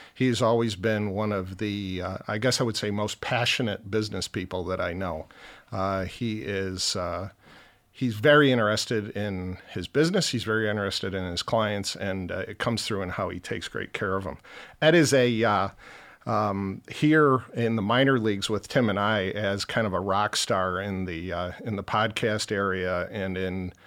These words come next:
uh, journalism. He's a regular contributor to the Wall Street Journal, Fox Business News, Barron's, and Market Watch. Ed is the, uh, C E O of Q C I Asset Management.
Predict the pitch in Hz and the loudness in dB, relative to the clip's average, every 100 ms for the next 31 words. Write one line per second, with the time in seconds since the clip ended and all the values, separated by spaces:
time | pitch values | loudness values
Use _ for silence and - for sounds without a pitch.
0 | - - - 104 92 85 120 131 123 101 | -20 -20 -8 -6 -6 -4 2 4 4 0
1 | 92 95 95 92 127 110 101 123 123 117 | 0 -2 -2 0 0 2 2 4 4 4
2 | 98 - 104 - 117 104 101 - 101 95 | 2 0 0 0 0 0 -2 -2 -4 0
3 | 92 101 - 98 - 123 120 110 110 127 | 2 0 -2 -4 0 2 4 2 2 2
4 | 110 - - 110 113 113 101 - 104 98 | 2 0 0 0 0 -2 -2 -2 -2 -2
5 | 92 - 107 113 113 101 - - - - | -4 0 2 2 2 0 -4 -12 -20 -6
6 | 123 110 120 135 131 - 95 95 98 - | -2 4 4 6 4 2 2 2 0 -8
7 | - - - 170 185 170 123 147 139 120 | -12 0 8 10 12 10 8 4 4 6
8 | 117 110 98 98 104 - 160 143 127 131 | 6 6 6 2 2 6 6 6 6 6
9 | 131 127 113 107 101 98 - 135 - 123 | 6 4 2 2 0 -2 0 0 4 4
10 | 107 104 101 - 107 110 113 113 95 117 | 4 2 2 2 -2 0 2 2 2 2
11 | 107 | 0